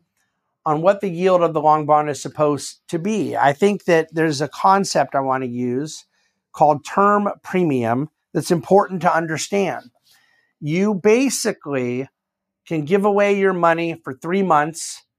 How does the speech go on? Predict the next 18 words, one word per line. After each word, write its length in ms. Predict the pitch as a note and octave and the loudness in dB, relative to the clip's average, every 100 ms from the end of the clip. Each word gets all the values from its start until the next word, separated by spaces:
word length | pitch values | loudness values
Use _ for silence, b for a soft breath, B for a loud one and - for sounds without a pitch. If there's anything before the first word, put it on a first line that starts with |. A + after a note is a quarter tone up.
| _ _ _ _ _ | _ _ _ _ _
or, 260 | C3 B2+ | -4 -2
or 220 | C#3+ C3+ | 2 4
overnight 600 | D3+ F3 E3+ D3+ D#3+ E3 - | 4 4 2 2 2 0 -8
or 80 | - - | -20 -14
three 180 | C#3+ E3 | -6 -2
weeks, 400 | D#3+ E3 E3 - D#3+ | -2 -4 -6 -10 -2
some 220 | A#3+ A3 | 0 0
really 280 | G3 A3+ A3 | 0 0 0
short-term 800 | - - G3 - - G#3 F#3+ D#3+ | -2 4 4 2 -4 -2 -2 0
rate 320 | C3+ C3+ C3+ _ _ _ _ _ | -2 -2 -6 _ _ _ _ _
to 360 | - E3+ D#3+ D#3 | -2 0 2 0
a 160 | C#3+ C#3 | -2 -2
fully 360 | - G3 G3 | 2 4 4
one 200 | F#3 D#3+ | 2 0
hundred 340 | C3+ F#3 F#3+ F3+ | 0 0 0 -4
percent 460 | F3+ - E3+ E3 _ | -8 -8 -8 -10 _
credit 640 | - - F#3+ G3 G3+ G3+ _ _ _ _ _ _ _ | -16 0 0 2 -4 -10 _ _ _ _ _ _ _
risk-free, 1200 | D3 F3 F3+ - - - - - E3+ F3 F3 E3+ | -4 0 0 -2 -10 -18 -20 -2 0 2 0 -4